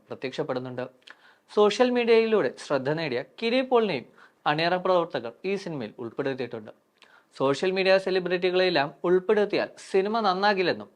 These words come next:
അതിന് നല്ലൊരു സ്ക്രിപ്റ്റ് ആവശ്യമാണെന്നും ഇതിന്റെ എഴുത്തുകാർ തിരിച്ചറിയുന്നത് നന്നായിരിക്കും. സിനിമയുടെ തുടക്കത്തിൽ കഥയുമായി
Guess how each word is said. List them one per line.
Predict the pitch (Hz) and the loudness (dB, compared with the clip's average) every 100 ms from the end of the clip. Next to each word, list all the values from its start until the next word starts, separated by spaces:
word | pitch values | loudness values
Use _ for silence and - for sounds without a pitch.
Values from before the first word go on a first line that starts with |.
| _ | _
അതിന് | 135 143 151 127 - _ _ - | -2 0 -4 -6 -12 _ _ -4
നല്ലൊരു | 214 214 254 220 | 0 2 2 0
സ്ക്രിപ്റ്റ് | - - 170 - | -4 -6 -4 0
ആവശ്യമാണെന്നും | 165 160 165 160 139 113 107 - | 0 0 -4 -6 -6 -10 -14 -10
ഇതിന്റെ | 135 143 117 - 123 | -6 -6 -8 -8 -4
എഴുത്തുകാർ | 127 156 147 107 - _ | -4 -2 -2 -4 -6 _
തിരിച്ചറിയുന്നത് | 233 269 - 139 139 131 101 101 - | -2 -2 -4 -2 -2 -2 -8 -14 -12
നന്നായിരിക്കും. | 110 120 131 104 107 113 113 _ _ _ _ - _ _ 233 | -8 -4 -2 -4 -6 -8 -10 _ _ _ _ -20 _ _ 0
സിനിമയുടെ | 233 254 277 277 | 0 2 0 2
തുടക്കത്തിൽ | 277 269 262 - - - | 2 2 -2 -4 -2 0
കഥയുമായി | 139 147 175 165 143 | 0 0 0 -2 -4